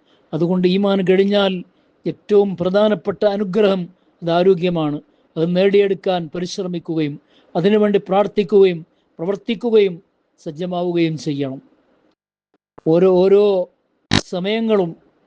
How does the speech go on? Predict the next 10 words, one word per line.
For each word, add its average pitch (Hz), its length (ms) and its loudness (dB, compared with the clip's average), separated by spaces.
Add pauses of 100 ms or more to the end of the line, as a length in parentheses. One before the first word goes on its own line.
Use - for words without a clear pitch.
(480)
വിജ്ഞാനത്തിന് 196 720 0
വേണ്ടിയും 175 400 0 (640)
അല്ലാഹുവിനെക്കുറിച്ച് 196 760 -4
അറിയുന്നതിന് 220 500 0
വേണ്ടിയും 190 400 -2 (580)
ആരാധനയ്ക്ക് 190 640 0
വേണ്ടിയും 170 400 -2 (520)
അവൻ 165 260 -2 (540)
ശ്രമിക്കണം. 170 640 0 (640)
അപ്പോൾ 180 340 0